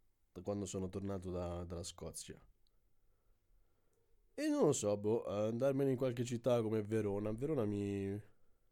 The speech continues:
mi esaltava un po', perché mi piace come città e non è caotica, ma allo stesso tempo, capisci, sta in mezzo un po' alle altre città più fondamentali per me. E poi per quanto riguarda questo podcast, miei cani arrabbiati,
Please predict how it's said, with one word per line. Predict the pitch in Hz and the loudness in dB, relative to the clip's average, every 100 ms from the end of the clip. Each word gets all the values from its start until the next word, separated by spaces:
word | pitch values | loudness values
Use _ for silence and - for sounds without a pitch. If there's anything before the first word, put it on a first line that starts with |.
| _ - _ - | _ -20 _ -4
mi | 113 | -4
esaltava | 110 107 104 104 98 | -2 -6 -4 -2 0
un | 92 90 | -2 -4
po', | 87 | -6
perché | 90 95 139 | -6 -8 -6
mi | 110 | -4
piace | 98 101 95 | -4 -6 -6
come | 92 90 | -8 -8
città | - 101 - 101 95 | -12 -14 -10 -8 -8
e | 90 90 - _ _ _ _ _ _ _ _ _ - | -8 -10 -14 _ _ _ _ _ _ _ _ _ -2
non | 156 | 2
è | 120 | 2
caotica, | - 101 98 98 95 95 | 0 0 2 2 0 -2
ma | 98 | -4
allo | 98 | -6
stesso | 104 - | -10 -10
tempo, | 104 101 95 | -6 -6 -6
capisci, | 95 95 92 101 | -8 -8 -10 -14
sta | 98 92 | -8 -6
in | 95 | -4
mezzo | 95 92 87 90 | -4 -6 -8 -10
un | 87 | -10
po' | 90 85 82 - - - - - - - - - - - - - | -8 -8 -10 -12 -14 -12 -12 -12 -12 -12 -12 -12 -14 -14 -16 -14
alle | 120 107 95 | -6 -2 -2
altre | 92 90 92 | -4 -6 -8
città | 95 92 - 90 | -10 -10 -10 -8
più | 95 | -10
fondamentali | - 98 95 95 95 92 95 92 95 | -12 -10 -6 -6 -6 -6 -6 -4 -4
per | 92 | -6
me. | 92 90 98 - _ _ _ _ _ - | -6 -6 -6 -8 _ _ _ _ _ -6
E | - | -6
poi | - 202 | -2 -2
per | 165 117 | 0 -2
quanto | - 110 107 | -2 -4 -2
riguarda | 107 104 98 104 | 0 0 0 -2
questo | 104 98 120 | -4 -6 -6
podcast, | 127 175 175 104 101 107 | -2 -4 -4 -8 -6 -6
miei | 101 104 107 104 | -4 -2 -2 -2
cani | 110 107 113 | -4 -2 -2
arrabbiati, | 110 135 120 139 190 156 95 | -4 -4 -4 -2 -2 -2 -6